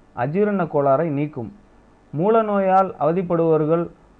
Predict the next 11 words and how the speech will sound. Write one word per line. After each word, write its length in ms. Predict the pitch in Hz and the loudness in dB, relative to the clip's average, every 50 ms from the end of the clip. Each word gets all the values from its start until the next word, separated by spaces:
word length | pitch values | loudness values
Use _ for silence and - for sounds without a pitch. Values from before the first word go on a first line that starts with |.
| _ _ _ _ _ _ _ _ _ _ - | _ _ _ _ _ _ _ _ _ _ -8
மூலப்பகுதி 760 | 135 151 185 220 226 226 202 180 190 185 180 180 175 185 | -2 0 2 2 2 2 0 0 -2 -2 0 0 0 2
அதிக 380 | 170 147 147 156 190 190 196 180 | 4 4 2 2 0 0 2 2
அரிப்பை 380 | 160 160 175 175 175 196 185 175 | 2 2 2 -2 -2 -2 0 0
உண்டாக்கி 560 | 160 156 151 151 156 151 147 147 156 156 160 - - - | 0 0 2 2 2 2 0 -2 -6 -6 -6 -6 -8 -8
புண்ணை 300 | - 175 190 202 208 196 | -8 -6 -4 -2 -2 0
ஏற்படுத்தும். 560 | 170 156 156 147 147 147 143 123 - 123 104 - - _ _ _ _ - | 0 0 0 0 -2 -4 -4 -4 -8 -10 -12 -12 -16 _ _ _ _ -8
இதனால் 440 | 139 139 156 156 156 156 170 180 - - - - _ _ _ _ - | -6 -4 -2 0 2 2 2 0 -2 -8 -18 -20 _ _ _ _ -4
மலத்தோடு 540 | 131 143 160 190 185 180 196 196 196 190 196 | 0 2 2 2 2 0 0 0 0 0 0
இரத்தமும் 500 | 175 151 143 - - 190 190 202 202 180 | 0 0 0 0 -2 -2 -2 -2 -2 -2
கசிந்து 420 | 156 147 143 - 160 156 151 151 | -2 -4 -2 -2 -4 -2 -2 -2
வரும். 280 | 143 131 127 117 107 | -2 -2 -4 -8 -10